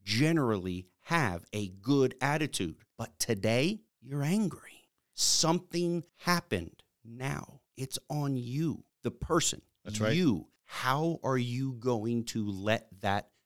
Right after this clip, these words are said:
Speaker 1: affect you?
Speaker 2: That's right.
Speaker 1: Right?
Speaker 2: Absolutely
Speaker 1: If you
Speaker 2: right.
Speaker 1: are a negative person, generally,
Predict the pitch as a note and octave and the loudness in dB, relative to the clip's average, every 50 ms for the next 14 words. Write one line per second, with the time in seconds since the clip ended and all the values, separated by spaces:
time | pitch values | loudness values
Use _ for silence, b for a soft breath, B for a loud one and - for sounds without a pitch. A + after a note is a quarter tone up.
0 | _ _ - F#2 - - - - C3 A#2+ A2+ - - - - E2+ - _ _ - | _ _ -16 -16 -16 -14 -4 2 2 2 2 0 -6 -12 -12 -12 -12 _ _ -20
1 | - G2+ - - F#2 E2+ G2 G2+ A2+ C#3 - - - - G2 G2 G2 C3+ C#3 - | -16 -14 -10 -6 -2 2 2 4 4 2 0 -4 -6 -2 2 4 6 6 6 6
2 | - F#2+ F2+ F2 F2 A#2 C3 D3+ F#3 G#3+ A3 A3 - D#2 D#2 A#2+ A#2+ A#2+ A#2 A#2+ | 4 0 0 0 2 4 4 4 4 4 2 0 0 0 2 4 4 4 4 2
3 | - - A2 G#2+ G#2 G2 G2 G2 G#2 G#2+ A2 C3+ C#3+ D#3+ E3+ D3+ D#3+ D#3+ E3 E3 | 2 0 0 0 0 -2 -2 -2 0 2 2 2 2 2 0 0 0 -2 -2 -4
4 | D#3+ - - - - - - E3 D#3+ D3+ - - F#2 E2 E2+ G2 - - _ _ | -6 -10 -14 -18 -12 -4 -2 -2 0 0 0 -2 -2 -4 -6 -10 -12 -16 _ _
5 | - - G#2+ F#2 D#2 D#2 E2 E2 E2+ E2 F2+ A2+ D#3 F#3 | -4 -2 -2 -2 -2 -4 -6 -8 -8 -8 -8 -8 -10 -12